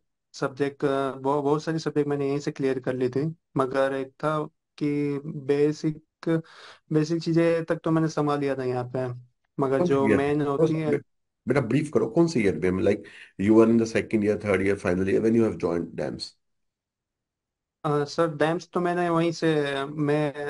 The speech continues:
Speaker 1: जब फाइनल ईयर कंप्लीट कर लिया था, इसके बाद मैं दिल्ली गया और वहां से मैंने डैम्स ज्वाइन किया था।
Speaker 2: बहुत बढ़िया। तो
Speaker 1: तो
Speaker 2: बेटा,
Speaker 1: जी
Speaker 2: finally,
Speaker 1: हाँ, तो मैंने
Speaker 2: आपकी
Speaker 1: वहीं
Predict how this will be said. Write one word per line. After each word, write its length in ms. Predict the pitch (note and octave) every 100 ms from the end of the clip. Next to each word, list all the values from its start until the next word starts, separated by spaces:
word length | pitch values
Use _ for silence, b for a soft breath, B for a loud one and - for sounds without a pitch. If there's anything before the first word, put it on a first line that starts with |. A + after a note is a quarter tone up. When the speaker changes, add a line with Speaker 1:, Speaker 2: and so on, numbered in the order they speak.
| D3+ D#3 C3+
Speaker 1:
जब 220 | D#3 D3+
फाइनल 360 | - D3 D3 D#3+
ईयर 120 | D#3 -
कंप्लीट 320 | D3+ D3 D#3+
कर 140 | - D#3
लिया 140 | D3+
था, 80 | D3+
इसके 200 | D3 D3+
बाद 200 | D3 D3
मैं 140 | D3+ D3
दिल्ली 260 | C#3+ D3
गया 200 | D3 D3+
और 220 | F3 - C#3+
वहां 200 | C#3+ C#3+
से 100 | D3
मैंने 240 | D3 C#3
डैम्स 440 | C#3+ - C#3+ C3
ज्वाइन 200 | C#3+ C3+
किया 240 | C3 C3+ C3+
था। 180 | C#3 - _ _ _ -
Speaker 2:
बहुत 180 | F2 E2
बढ़िया। 220 | - -
तो 1040 | - _ _ _ _ _ _ _ _ _ D3
Speaker 1:
तो 60 |
Speaker 2:
बेटा, 140 | A#2 C3
Speaker 1:
जी 120 | C3
Speaker 2:
finally, 260 | A2+ C3 C3+
Speaker 1:
हाँ, 180 | C3
तो 80 | C3+
मैंने 120 | C#3
Speaker 2:
आपकी 180 | A#2 C#3+
Speaker 1:
वहीं 140 | C#3